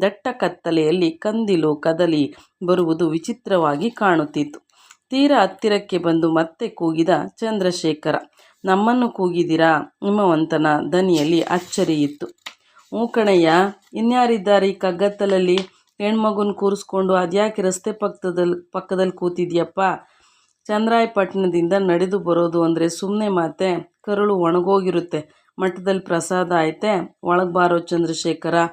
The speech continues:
ಆ ಮಗುನೂ ಕರ್ಕೊಂಡ್ ಬಾ. ಹೊಟ್ತುಂಬ ಉಂಡು ಗುರುಗಳು ಗದ್ಗಿಗೆ ತಲೆ ಇಟ್ಟು ಮಲಗಿದ್ರಂತೆ"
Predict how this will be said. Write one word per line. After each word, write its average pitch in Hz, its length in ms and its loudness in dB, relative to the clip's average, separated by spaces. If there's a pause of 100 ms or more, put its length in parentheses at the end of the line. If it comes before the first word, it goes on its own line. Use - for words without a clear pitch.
(280)
ಆ 165 80 -2
ಮಗುನೂ 170 440 2
ಕರ್ಕೊಂಡ್ 160 500 -2
ಬಾ. 156 80 2 (580)
ಹೊಟ್ತುಂಬ 185 480 -2
ಉಂಡು 175 680 0
ಗುರುಗಳು 180 440 2
ಗದ್ಗಿಗೆ 165 560 0
ತಲೆ 165 340 0
ಇಟ್ಟು 175 220 -2
ಮಲಗಿದ್ರಂತೆ" 156 960 -2